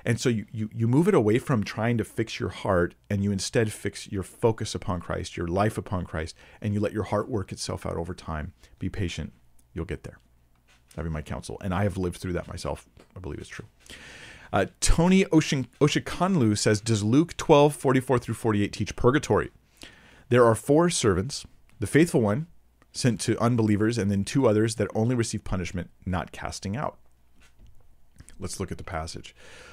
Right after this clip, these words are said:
Luke twelve forty-four through forty-eight. This is probably a really good example of a tough passage to respond to, um, which I like because sometimes it's the challenging questions that help us really flesh out our understanding of, of topics.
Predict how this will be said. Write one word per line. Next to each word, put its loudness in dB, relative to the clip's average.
Luke 0
twelve 6
forty-four 0
through -4
forty-eight. -2
This -12
is -12
probably 2
a 2
really 2
good 0
example -2
of -6
a -8
tough -6
passage 2
to -4
respond 0
to, -6
um, -2
which -2
I 8
like 6
because -2
sometimes -2
it's -4
the -8
challenging -2
questions -2
that -4
help -2
us -4
really 0
flesh -4
out 0
our -6
understanding -8
of, -16
of -12
topics. -10